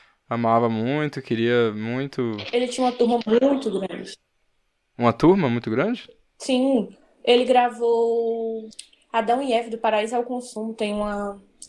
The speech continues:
Speaker 2: a pessoa que contracenou com ele, né, que é a Claudete Dias, que ela é muito presente na página. Também tem muitos amigos dele, assim, do tempo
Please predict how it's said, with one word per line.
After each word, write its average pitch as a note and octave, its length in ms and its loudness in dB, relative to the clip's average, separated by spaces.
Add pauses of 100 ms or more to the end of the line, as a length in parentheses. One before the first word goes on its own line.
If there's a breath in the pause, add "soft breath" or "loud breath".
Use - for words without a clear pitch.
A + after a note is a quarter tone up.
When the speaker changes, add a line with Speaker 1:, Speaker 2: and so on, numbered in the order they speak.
(140)
Speaker 2:
a A#3+ 160 4
pessoa C#4+ 540 -4
que B3 80 -10
contracenou A3+ 500 -8
com A3+ 140 -6
ele, A3 180 -4
né, A3 100 -8
que A3 140 -14
é - 40 -6
a - 40 -20
Claudete G#3+ 500 -6
Dias, G3 640 -12 (260)
que B3+ 100 2
ela A#3 240 4 (140)
é A#3+ 100 -6
muito A#3+ 240 -6
presente C4+ 380 -2
na B3 120 -2
página. A#3+ 720 -4 (640)
Também A#3+ 440 -2
tem C4+ 200 -6
muitos D4+ 280 -8
amigos C4 420 -10
dele, G#3+ 500 -4
assim, A#3 260 -8
do A3+ 100 -10
tempo A#3 300 -8